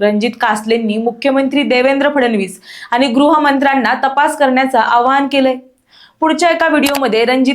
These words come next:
कासले निलंबनाबाबत बोलताना म्हणाले, "मला खूप लोकांनी म्हटलं, 'तुम्ही दारू पिऊन व्हिडिओ बनवला,' पण दारू पिऊन मी खोटं बोललो नाही. दारू पिल्यावर माणूस खरं बोलतो.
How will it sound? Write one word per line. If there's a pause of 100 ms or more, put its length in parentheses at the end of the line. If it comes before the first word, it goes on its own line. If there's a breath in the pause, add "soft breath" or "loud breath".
कासले
निलंबनाबाबत
बोलताना
म्हणाले, (180)
"मला (120)
खूप
लोकांनी
म्हटलं,
'तुम्ही
दारू
पिऊन
व्हिडिओ
बनवला,' (520 loud breath)
पण
दारू
पिऊन
मी
खोटं
बोललो
नाही. (120)
दारू
पिल्यावर
माणूस
खरं
बोलतो.